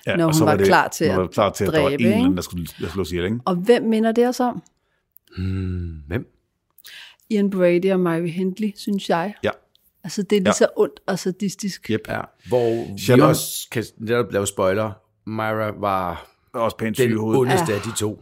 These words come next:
Speaker 1: Ja.
Speaker 2: Ja.
Speaker 1: Det er også, øh, Shannon er jo blevet, øh, interviewet senere.
Speaker 3: Ja.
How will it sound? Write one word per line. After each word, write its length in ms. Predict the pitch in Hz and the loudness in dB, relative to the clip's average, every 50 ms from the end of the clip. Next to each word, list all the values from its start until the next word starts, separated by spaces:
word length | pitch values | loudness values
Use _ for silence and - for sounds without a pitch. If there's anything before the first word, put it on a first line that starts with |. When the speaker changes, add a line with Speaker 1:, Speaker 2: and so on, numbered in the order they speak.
| - _ - | -12 _ -8
Speaker 1:
Ja. 60 | 113 | -8
Speaker 2:
Ja. 80 | - - - 110 113 - - - - - - - _ | -6 -4 -2 -2 -2 -2 -6 -16 -20 -20 -20 -8 _
Speaker 1:
Det 80 | - 120 | 0 2
er 40 | 113 | 4
også, 240 | 113 127 127 147 139 123 113 110 104 104 101 104 - | 4 4 4 2 2 2 4 2 2 0 0 -2 -2
øh, 240 | 107 95 95 92 | -4 -4 -4 -6
Shannon 400 | 85 - - 120 127 135 135 131 120 110 - | -4 0 2 4 4 4 2 0 -2 -6 -6
er 80 | 107 | -4
jo 100 | 98 92 | -4 -4
blevet, 380 | 90 95 92 90 90 87 87 90 | -2 -2 -2 -2 -2 -4 -4 -6
øh, 100 | 90 87 - | -6 -8 -8
interviewet 380 | 90 82 92 90 92 90 90 | -8 -8 -6 -6 -6 -6 -6
senere. 360 | - - 90 85 90 90 90 87 _ - | -8 -8 -8 -8 -8 -10 -12 -14 _ -6
Speaker 3:
Ja. 160 | 90 123 180 | -6 -4 -4